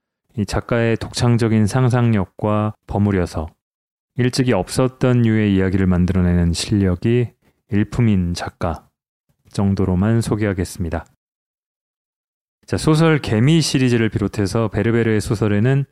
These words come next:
에드몽 웰즈라는 연구자가 지은 사전이 등장하는데요. 사전 이름은 상대적이고 절대적인 지식의 백과사전입니다. 이 사전을 인용하는 대목이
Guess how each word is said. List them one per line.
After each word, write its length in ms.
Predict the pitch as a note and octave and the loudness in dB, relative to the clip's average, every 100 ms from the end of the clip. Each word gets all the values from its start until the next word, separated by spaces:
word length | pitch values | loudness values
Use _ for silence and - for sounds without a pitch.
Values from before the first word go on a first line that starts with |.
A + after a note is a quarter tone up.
| _ _ _ _ - | _ _ _ _ -4
에드몽 560 | G#2 C#3 C#3+ C#3 B2+ | 0 2 2 2 2
웰즈라는 1040 | G2+ G#2 G#2 - G#2+ G#2 G2+ F#2+ F#2 F2 E2+ _ _ _ | 2 2 0 0 0 2 0 0 0 0 -4 _ _ _
연구자가 600 | G2 G2+ A#2 B2 A#2+ A2 | 0 0 0 0 0 -2
지은 560 | G2+ - G2 F#2 E2+ F#2 _ _ - | -2 -2 0 0 -2 -8 _ _ -14
사전이 520 | - E3 D#3+ D3+ C3 | -8 -2 0 2 2
등장하는데요. 920 | G2+ F#2+ F#2 F2 F#2 F#2 E2+ G#2 - _ _ _ _ _ _ | 0 -2 -2 -2 -2 -2 -4 -6 -8 _ _ _ _ _ _
사전 300 | - A#2+ C3 | -12 -4 -2
이름은 460 | A2+ G2+ G#2+ C#3 C#3+ - _ | 0 0 2 2 -2 -6 _
상대적이고 840 | - D#3+ D3+ D3 C3 G#2 G#2+ C3 C3 | -4 0 2 2 0 0 0 0 0
절대적인 760 | - F#2 - B2 A#2 G#2+ G2+ | 0 -2 0 0 0 2 0
지식의 480 | F2+ - - A2 G#2+ | -2 -8 -6 -4 -4
백과사전입니다. 1200 | - - - B2+ A2+ G#2 G2+ F2+ D#2+ D#2 G2 B2 _ _ _ _ - | -6 -16 -4 -4 -2 -2 -2 -2 -6 -6 -8 -10 _ _ _ _ -4
이 160 | A2+ A2 | -4 -2
사전을 420 | C#3 C3+ C3 G2+ | -2 0 0 0
인용하는 540 | G2+ C3 C3+ B2 A#2 | 2 2 2 0 0
대목이 600 | G#2 F#2+ F2+ F2+ B2+ C3 | 0 0 -2 -2 0 -2